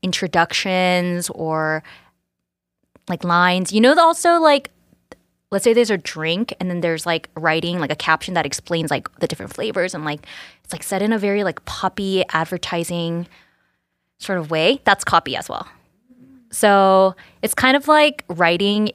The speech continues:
in a way to market the product or whatever item you're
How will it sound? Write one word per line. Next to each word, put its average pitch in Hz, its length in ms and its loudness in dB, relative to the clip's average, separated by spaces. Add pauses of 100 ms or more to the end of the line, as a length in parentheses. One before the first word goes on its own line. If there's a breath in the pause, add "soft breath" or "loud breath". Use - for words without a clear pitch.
in 185 260 0
a 170 540 0 (160 loud breath)
way 180 380 4
to - 120 -4
market 175 720 2 (540 soft breath)
the 180 80 2
product 175 640 0
or 160 560 0 (640 soft breath)
whatever 175 720 0 (500)
item 180 360 0
you're 165 260 -4